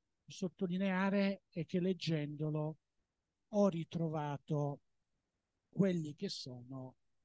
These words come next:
gli indirizzi di Facciamo Squadra e li ho ritrovati, eh, su tutte le aree.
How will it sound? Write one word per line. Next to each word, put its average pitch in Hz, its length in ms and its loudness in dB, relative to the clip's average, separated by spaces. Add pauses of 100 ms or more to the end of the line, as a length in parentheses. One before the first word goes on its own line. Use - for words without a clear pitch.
gli 156 160 -4
indirizzi 175 840 0
di 127 340 -8
Facciamo 123 460 -10
Squadra 113 520 -12 (480)
e 156 140 -4
li 165 80 0
ho 175 180 2
ritrovati, 151 1040 -6 (1080)
eh, 156 500 -4 (640)
su - 260 -2
tutte 208 380 0
le 151 140 0
aree. 127 480 -6